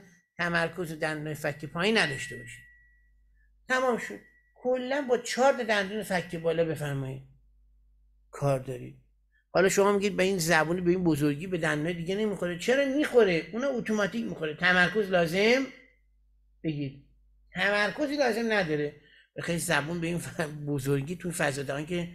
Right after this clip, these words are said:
واضح به دندونای اینجام فک بالا می‌خوره.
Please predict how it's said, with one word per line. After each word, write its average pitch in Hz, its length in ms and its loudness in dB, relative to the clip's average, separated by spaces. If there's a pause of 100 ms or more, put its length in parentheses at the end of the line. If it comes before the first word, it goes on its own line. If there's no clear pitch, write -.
(380)
واضح 143 340 4
به 220 120 -2
دندونای 180 500 0
اینجام 156 1000 0
فک 147 320 -4
بالا 143 280 -4
می‌خوره. 135 540 -8